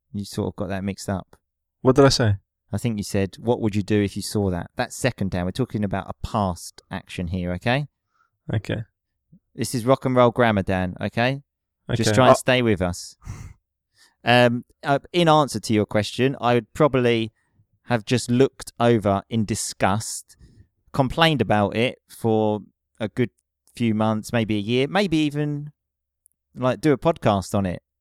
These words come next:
Speaker 1: Like,
Speaker 2: Mm-hmm.
Speaker 1: well, certainly bring it up in a podcast like you just did. So very similar to you, actually, Dan.
Speaker 2: Thank you.
Speaker 1: Oh, that's okay. Um, so apparently the Romans were big in, were big on kissing, um, but then after the fall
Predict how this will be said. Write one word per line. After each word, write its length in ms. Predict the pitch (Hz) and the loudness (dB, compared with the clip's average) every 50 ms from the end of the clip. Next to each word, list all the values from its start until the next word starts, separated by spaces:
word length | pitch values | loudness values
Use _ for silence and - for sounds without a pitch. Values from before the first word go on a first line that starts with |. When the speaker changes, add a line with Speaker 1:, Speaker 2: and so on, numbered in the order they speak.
| _ - | _ -8
Speaker 1:
Like, 220 | - 104 127 123 123 | 0 4 4 6 6
Speaker 2:
Mm-hmm. 160 | 123 139 208 - | 4 2 -2 -2
Speaker 1:
well, 180 | - 143 139 104 | 2 4 4 4
certainly 340 | - - 185 185 135 135 127 | 4 0 -2 -2 -2 -4 -6
bring 240 | - - 143 131 123 | -4 -2 -2 -2 -2
it 80 | 107 | -4
up 220 | 87 131 131 - - | -4 -6 -6 -6 -6
in 80 | 92 | -6
a 60 | 92 | -6
podcast 580 | - - 95 92 - - - 101 117 131 - - | -6 -6 -6 -8 -8 -6 -6 -4 -4 -4 -4 -4
like 140 | 113 98 71 | -6 -6 -4
you 160 | 104 117 117 | -4 -6 -6
just 220 | - - - - - | -6 -8 -12 -12 -10
did. 220 | - 98 120 - | -10 -10 -10 -10
So 240 | - - 131 127 131 | -8 -6 -4 -4 -4
very 200 | 139 220 254 240 | -2 -2 -4 -2
similar 280 | - - 196 165 160 151 | -2 -2 -2 -2 -2 -4
to 120 | - - | -4 -4
you, 160 | 156 175 170 120 | -6 -4 -4 -4
actually, 340 | 90 85 - - 104 101 98 | -4 -6 -10 -14 -14 -12 -12
Dan. 240 | - 90 92 - - _ _ _ _ _ _ _ _ _ _ - | -10 -12 -12 -12 -16 _ _ _ _ _ _ _ _ _ _ -4
Speaker 2:
Thank 200 | 147 160 - - | -4 -2 0 0
you. 100 | 110 101 98 - _ _ _ _ _ _ _ _ _ 156 | 0 0 0 -2 _ _ _ _ _ _ _ _ _ -10
Speaker 1:
Oh, 180 | 165 170 113 92 | -8 -8 -8 -8
that's 220 | 107 123 131 - - | -8 -10 -10 -10 -10
okay. 300 | 120 117 - 135 139 110 - _ _ _ _ _ - _ - - - | -10 -10 -8 -10 -10 -10 -12 _ _ _ _ _ -20 _ -20 -16 -6
Um, 420 | - 127 135 139 143 139 139 131 - | -2 0 2 2 2 2 0 -4 -8
so 220 | - - 208 185 | -6 0 2 2
apparently 300 | 165 151 202 202 185 156 | 4 4 2 0 -2 -2
the 100 | 151 151 | -4 -2
Romans 520 | 135 147 165 175 180 165 139 123 123 120 - | 0 2 4 4 4 4 2 0 0 -2 -4
were 80 | 120 113 | -6 -6
big 240 | - - 123 101 120 | -2 -2 -4 -2 -2
in, 120 | 117 - _ _ | -6 -6 _ _
were 240 | - 113 113 117 113 104 | -4 0 2 2 2 2
big 320 | 95 - 127 123 - - - - | 0 -2 -2 -2 -2 -4 -4 -4
on 200 | 110 110 104 92 | -2 -2 -2 -4
kissing, 500 | - - - 110 - - 110 123 143 135 _ _ _ _ _ _ _ _ _ - | -8 -12 -12 -12 -8 -8 -8 -8 -8 -10 _ _ _ _ _ _ _ _ _ -8
um, 320 | 117 117 113 113 113 117 | -4 -2 -2 -2 -2 -2
but 180 | 110 - 139 123 | -4 -4 -4 -2
then 160 | 165 170 160 - | -2 -4 -4 -2
after 320 | 151 185 196 175 - 190 | -2 -2 -2 -2 -4 -6
the 100 | 170 156 | -6 -6
fall 420 | - - - - 165 156 160 151 | -6 -10 -6 -4 -2 -2 0 0